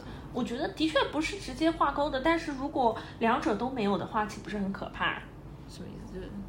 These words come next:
Speaker 1: 那你们，那你们
Speaker 2: 啊，对，对，对，
Speaker 1: 天天住在一起干什么呀？
Speaker 2: 这个
Speaker 1: <laughs> 你们是什么室友、饭搭子？ <laughs>
Speaker 2: 那我有时候想的其实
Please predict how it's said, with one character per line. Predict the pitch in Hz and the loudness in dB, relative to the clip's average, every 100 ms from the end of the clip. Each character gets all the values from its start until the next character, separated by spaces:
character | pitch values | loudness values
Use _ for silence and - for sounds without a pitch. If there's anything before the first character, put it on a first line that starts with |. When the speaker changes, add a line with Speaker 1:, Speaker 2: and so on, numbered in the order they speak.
| - - | -12 -8
Speaker 1:
那 | 302 | -2
你 | 302 220 | 0 2
们， | 196 202 202 - | 2 0 -4 -6
那 | 285 | -6
你 | 254 | -2
们 | 196 | 0
Speaker 2:
啊， | 185 208 202 196 | 2 2 0 2
对， | 247 | 2
对， | 233 | 2
对， | 208 214 | 0 2
Speaker 1:
天 | 254 | 4
天 | 269 | 4
住 | 254 | 2
在 | 277 226 | 8 8
一 | 254 | 8
起 | - | -2
干 | - 247 | -2 -4
什 | 247 - | -4 -8
么 | - | -8
呀？ | - - - | -8 -8 -6
Speaker 2:
这 | - | -8
个 | - - | -10 -12
Speaker 1:
<laughs> | - - | -12 -4
你 | |
们 | 208 196 | 0 0
是 | 202 | -2
什 | - | -6
么 | 196 - | -6 -6
室 | - - 220 | -6 -2 -2
友、 | 165 - | -2 -4
饭 | - 107 | -2 -2
搭 | 104 76 78 - | 0 0 0 -2
子？ | - - - - | -4 -8 -8 -8
<laughs> | 240 - - - - - - - - - | -8 -8 -12 -12 -10 -10 -12 -12 -12 -6
Speaker 2:
那 | 359 | 0
我 | |
有 | 247 | 0
时 | 196 | 0
候 | 247 | 0
想 | 214 | -2
的 | 185 | -4
其 | 202 | -6
实 | 214 | -6